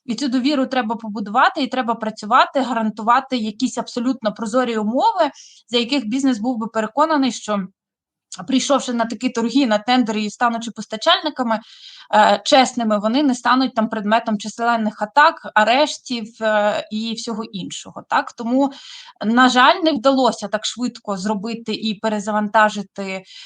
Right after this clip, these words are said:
цю історію. Ми бачимо, зараз там багато є судових процесів, так, де, власне, і оскаржуються тендерні умови цими постачальниками, і, е, ну, все робиться для того, щоб запен-, забетонувати ту систему, яка працювала до цього.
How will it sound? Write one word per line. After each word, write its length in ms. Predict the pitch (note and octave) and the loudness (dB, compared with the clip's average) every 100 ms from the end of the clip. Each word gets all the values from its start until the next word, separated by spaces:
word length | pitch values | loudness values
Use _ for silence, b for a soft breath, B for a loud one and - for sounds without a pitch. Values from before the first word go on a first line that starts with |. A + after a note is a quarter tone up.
| B | B
цю 120 | - | -4
історію. 640 | A3 G#3 - A4 A#4 C#4+ | -2 -4 0 0 2 4
Ми 100 | C4 | 4
бачимо, 420 | B3+ B3 B3 B3 A3 | 6 4 4 0 2
зараз 240 | A3 A3+ | 2 2
там 160 | B3 G3+ | -2 0
багато 320 | G#3+ B3+ A3+ | 2 0 0
є 100 | A3 | -4
судових 640 | - F#3+ A#3 F#4+ G4+ - | -4 -4 0 0 -2 -6
процесів, 580 | - C#4+ D4+ C#4+ C4+ C4 G#3 | -6 -2 2 2 0 -8 -8
так, 280 | - A3 D4+ C#4+ | 2 4 4 2
де, 380 | G3 A#3 A#3 A3 | -4 -2 0 0
власне, 580 | G3 G#3+ A3 A#3 G3+ G3 B B B B - | 2 2 2 0 -2 -2 B B B B -2
і 80 | A#3+ | -2
оскаржуються 640 | A3 B3+ A#3 G#3 A3 G#3+ | 0 2 2 2 -4 -4
тендерні 640 | G3+ A#3+ D4+ E4+ E4+ D#4+ D#4+ | 0 0 0 0 -2 -2 0
умови 640 | D4+ C#4+ D4 D4 C4 C4+ | 2 4 4 4 2 -2
цими 260 | C4+ B3+ B3 | 0 -2 0
постачальниками, 960 | B3 B3 C4 - B3 B3 A#3 A#3 A3+ | -4 -8 -8 0 0 0 -4 -4 -6
і, 320 | A3 G#3+ A3 A3 | -4 -6 -4 -2
е, 180 | G3+ - | -2 -2
ну, 360 | G#3 G3+ G3+ G#3 | -4 -6 -6 -6
все 220 | - C4 | -2 0
робиться 320 | B3+ A3+ A#3 | 0 -2 -6
для 140 | G#3 | -6
того, 240 | A3 D4 C4+ | -4 -2 -2
щоб 180 | B3+ G3 | -4 -4
запен-, 340 | G#3+ A3 A3 G#3 | -4 -4 -6 -4
забетонувати 1080 | G#3+ B3 G#3+ A3+ A#3 A3 G#3 G#3 C#4 - C4 - | 0 2 2 -2 -4 -4 -2 2 2 2 -4 -6
ту 160 | B3 D4+ | -6 -6
систему, 540 | - D4 - C#4 C4+ | -8 -10 -2 0 2
яка 260 | B3+ A3+ A#3+ | -2 0 -2
працювала 540 | A3+ G#3 G#3+ G#3+ G#3+ | -2 -10 -2 0 0
до 120 | F3 | -2
цього. 480 | F3+ - F3+ E3 D#4 | -8 -10 -8 -2 -2